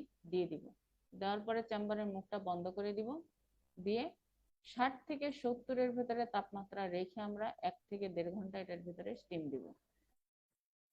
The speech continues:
চুলা বন্ধ করে দিব, সারা রাত ওইভাবে থাকবে। পরদিন সকালবেলা এইভাবে আমি বের করে নিয়ে আসবো। নিয়ে এসে পলিথিন শিট বিছাবো,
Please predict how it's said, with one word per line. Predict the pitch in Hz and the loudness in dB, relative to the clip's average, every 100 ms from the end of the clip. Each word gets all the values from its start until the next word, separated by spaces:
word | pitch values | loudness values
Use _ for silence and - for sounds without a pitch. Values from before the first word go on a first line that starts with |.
| _ _ _ _ _ - | _ _ _ _ _ 2
চুলা | 226 233 | 10 10
বন্ধ | 196 196 208 | 10 6 2
করে | 233 247 240 | 4 4 4
দিব, | 240 269 330 | 2 0 -2
সারা | - 202 208 | -4 0 4
রাত | 214 214 | 6 4
ওইভাবে | 202 220 214 220 | 2 0 0 0
থাকবে। | 214 196 214 254 - | -2 -4 -4 -4 2
পরদিন | 220 208 233 | 2 2 -2
সকালবেলা | 233 - 226 254 254 247 | -2 -4 0 0 2 2
এইভাবে | 220 208 202 196 | 2 0 -4 -6
আমি | 196 262 262 | -6 -6 -4
বের | 185 170 | -2 -2
করে | 170 175 | -2 -4
নিয়ে | 170 151 | -4 -4
আসবো। | 135 147 - - _ _ _ _ _ _ - | -6 -8 -18 -20 _ _ _ _ _ _ -8
নিয়ে | 196 208 | -2 0
এসে | 220 220 285 349 _ _ _ _ - | 0 0 -2 -2 _ _ _ _ 0
পলিথিন | 214 220 233 233 | 4 4 2 0
শিট | 226 226 | 0 -2
বিছাবো, | 202 208 214 233 233 | -2 -2 0 0 0